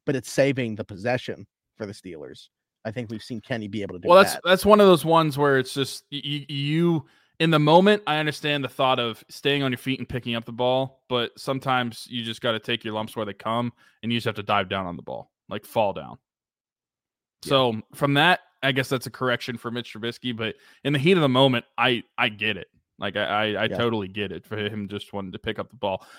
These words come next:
Speaker 2: But what, what is it where I feel like bad snaps just breed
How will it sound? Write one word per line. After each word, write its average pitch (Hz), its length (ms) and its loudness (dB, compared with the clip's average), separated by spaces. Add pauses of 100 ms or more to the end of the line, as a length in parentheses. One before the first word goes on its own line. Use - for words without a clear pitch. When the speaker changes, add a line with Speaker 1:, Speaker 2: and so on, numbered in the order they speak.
Speaker 2:
But - 180 8
what, 196 240 2 (140)
what 160 400 6
is 143 200 2
it 185 180 8 (100)
where 131 600 2
I 143 120 2
feel 151 280 2
like 156 280 2
bad 131 300 4
snaps 127 520 -2
just 127 280 -4 (200)
breed 123 580 0